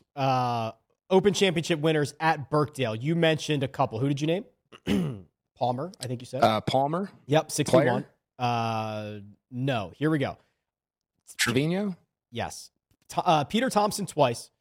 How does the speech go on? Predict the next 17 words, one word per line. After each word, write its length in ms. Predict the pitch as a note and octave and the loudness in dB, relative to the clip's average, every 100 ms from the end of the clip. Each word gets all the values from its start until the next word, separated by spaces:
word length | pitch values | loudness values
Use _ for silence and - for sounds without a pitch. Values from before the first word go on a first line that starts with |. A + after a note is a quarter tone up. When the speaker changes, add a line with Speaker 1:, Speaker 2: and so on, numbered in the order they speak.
| _ _ _ | _ _ _
Speaker 1:
Arnold 300 | D3+ F#3+ G3+ | 0 2 2
Palmer. 340 | - C#3+ A#2 G#2+ | 0 0 0 0
Speaker 2:
Okay. 280 | G#2+ G#2+ G2+ _ | 2 2 0 _
Speaker 1:
Trevino. 640 | - D3+ D#3 C#3 G#2+ C#3+ _ _ _ _ - | -2 2 2 2 -2 -6 _ _ _ _ -18
Johnny 320 | B2 D3 E3+ | -2 0 2
Miller. 380 | F3+ C3+ A2+ B2+ _ _ _ | 2 0 -2 -6 _ _ _
Tom 280 | - E3 D#3 | -2 0 2
Watson. 460 | C3 A2+ - G#2+ - _ _ | 2 0 -6 -14 -16 _ _
Ian 260 | F3 F3+ F#3+ | -2 2 2
Baker 280 | E3 E3 E3+ | 2 0 -2
Finch. 420 | - A#2+ G#2 - - _ | -4 -4 -4 -8 -20 _
Mark 260 | A#2+ E3 F3 | 0 0 2
O'Meara. 460 | E3 D3 B2 A#2 - _ _ | 2 2 0 -2 -6 _ _
Patty 300 | C#3 D#3+ D3+ | -2 0 2
Harrington. 540 | C#3 B2 A2+ A#2+ A2 - _ | 0 -2 -4 -6 -6 -10 _
Jordan 260 | C3 A2+ G2+ | -8 -6 -8
Spieth. 240 | - D#2 | -16 -20